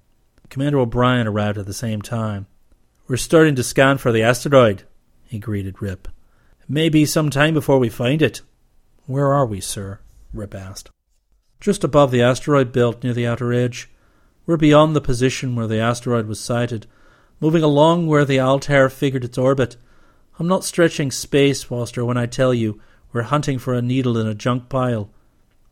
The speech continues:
This part of space is filled with more objects than you can imagine, and they all register on the rad screens." "We'll find it," Rip said confidently. O'Brien nodded.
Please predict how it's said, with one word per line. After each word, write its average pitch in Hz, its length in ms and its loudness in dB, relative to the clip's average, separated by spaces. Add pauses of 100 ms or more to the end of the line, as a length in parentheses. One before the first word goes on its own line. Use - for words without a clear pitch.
This 170 140 -6
part 170 260 0
of 120 80 0
space 156 480 -2
is 113 140 -10
filled 143 280 0
with 120 120 -8
more 143 300 -2
objects 135 480 -4
than 120 120 -6
you 131 80 -2
can 120 140 -4
imagine, 113 560 -4 (520)
and 120 100 -6
they 123 60 -2
all 147 360 0
register 123 600 0
on 107 160 -8
the 110 100 -4
rad 123 360 -2
screens." 104 600 -6 (600)
"We'll 120 160 -4
find 107 360 -4
it," 95 140 -14 (400)
Rip 101 140 -12
said - 180 -18
confidently. 98 640 -14 (760)
O'Brien 104 420 -6
nodded. 101 360 -8